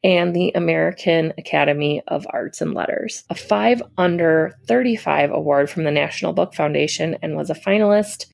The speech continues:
for the New York Public Library Young Lions Award. It was named a New York Times notable book and a best book of twenty fifteen by the San Francisco Chronicle and the American Liter-,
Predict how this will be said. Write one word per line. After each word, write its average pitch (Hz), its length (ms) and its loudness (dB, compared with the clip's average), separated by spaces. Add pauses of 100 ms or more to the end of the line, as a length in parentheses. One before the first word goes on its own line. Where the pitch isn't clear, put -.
for 175 120 2
the 160 80 2
New 180 320 4
York 170 460 2
Public 208 320 0
Library 160 420 2
Young 156 340 0
Lions 139 440 -4
Award. 104 460 -4
It 196 80 2
was 180 180 2
named 175 460 4
a 156 200 0
New 165 180 -2
York 214 280 2
Times 160 400 -4
notable 156 320 2
book 294 340 0
and 170 180 2
a 160 40 2
best 180 360 -2
book 190 260 2
of 165 380 -6
twenty 180 320 0
fifteen 208 580 0
by 175 100 2
the 151 140 -2
San 156 260 -2
Francisco 156 540 -4
Chronicle 208 680 0 (140)
and 170 140 2
the 160 100 2
American 156 640 2
Liter-, 143 320 0